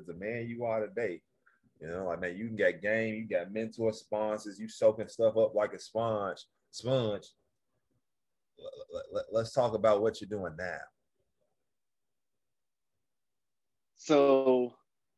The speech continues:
Speaker 2: after Marketo, for the last three years, I ran my own consulting company, right? Because I felt like I needed to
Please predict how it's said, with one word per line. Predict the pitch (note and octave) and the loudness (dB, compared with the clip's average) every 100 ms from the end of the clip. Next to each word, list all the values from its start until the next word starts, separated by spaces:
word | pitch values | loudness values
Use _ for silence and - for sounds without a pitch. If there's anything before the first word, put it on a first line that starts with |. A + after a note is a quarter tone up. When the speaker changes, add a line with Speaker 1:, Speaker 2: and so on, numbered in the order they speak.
| _ | _
Speaker 2:
after | B2 A#2+ - B2+ | -6 -6 -2 -2
Marketo, | A#2 G#2+ G#2 G#2 - G#2 F#2 | 0 -4 -6 -8 -6 -6 -4
for | - | -6
the | F#2 | -4
last | F#2+ F#2+ G2 G2 G2 F#2+ - | -2 -2 -4 -8 -12 -12 -6
three | G2 G2 | -4 -2
years, | F#2 F2 E2+ - | 0 0 -2 -4
I | F2+ | -10
ran | F2 F#2 F2+ | -6 -4 -4
my | E2+ F2 | -4 -4
own | F2 E2 D#2+ | -4 -6 -8
consulting | F2 E2 - D#2 - - | -10 -8 -6 -8 -10 -16
company, | - - - - _ | -16 -18 -20 -20 _
right? | D2+ D2 - E2+ | -12 -12 -12 -8
Because | F#2 - F2+ | -4 -2 -2
I | E2+ | -2
felt | - E2+ | -2 0
like | F#2 F#2 - | 0 -2 -4
I | G2 | 0
needed | G#2 G2 | 2 0
to | - | -2